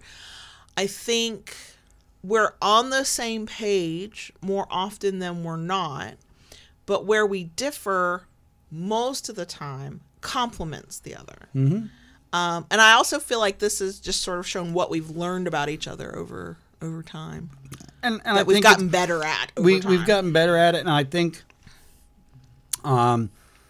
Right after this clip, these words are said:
Speaker 2: and I think what a lot of that, um, comes down to is we, we put in the work.
Speaker 1: Yeah. Yeah.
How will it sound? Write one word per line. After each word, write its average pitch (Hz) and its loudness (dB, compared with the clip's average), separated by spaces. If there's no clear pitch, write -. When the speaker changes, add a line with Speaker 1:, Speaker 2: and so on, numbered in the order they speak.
Speaker 2:
and 131 0
I 127 0
think 135 -2
what 135 2
a 135 4
lot 135 4
of 127 2
that, 131 0
um, 113 -2
comes 117 -4
down 123 0
to 120 -2
is 104 -2
we, 123 -2
we 123 -2
put 135 2
in 135 2
the 123 0
work. 156 -4
Speaker 1:
Yeah. - -20
Yeah. 330 -8